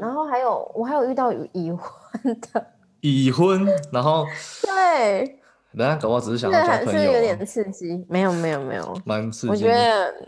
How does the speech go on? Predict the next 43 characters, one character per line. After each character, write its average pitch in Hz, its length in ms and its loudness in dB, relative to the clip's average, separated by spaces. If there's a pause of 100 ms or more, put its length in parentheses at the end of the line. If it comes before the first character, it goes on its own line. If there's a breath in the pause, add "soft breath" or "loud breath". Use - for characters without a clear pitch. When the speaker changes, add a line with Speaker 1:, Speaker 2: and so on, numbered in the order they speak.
(420)
Speaker 1:
就 240 120 2
是， 208 380 -2 (1120 soft breath)
就 247 140 -2
是， 226 720 2
呃， 160 840 -2 (960)
那 427 120 -2
个 403 100 2
已 220 120 0
婚 285 200 2
当 320 120 2
然 247 160 2
我 202 120 2
一 214 80 0
开 247 140 0
始 170 120 -4
并 180 160 -2
不 175 100 -4
知 160 160 -8
道， 151 200 -2
他 226 100 0
当 359 140 2
然 269 80 2
不 294 80 0
可 285 120 0
能 180 120 0
写 170 160 -4
在 175 100 -2
他 208 160 0
的 160 380 0 (120)
简 160 220 -12
介 190 180 -2
当 139 220 -10
中 - 240 -12
嘛， 170 200 -12 (380 soft breath)
他 277 60 2
不 262 80 -2
可 277 80 2
能 208 100 4
写 139 140 4
说“ - 20 -2
Speaker 2:
他 208 120 2
Speaker 1:
我 196 180 4
已 214 160 0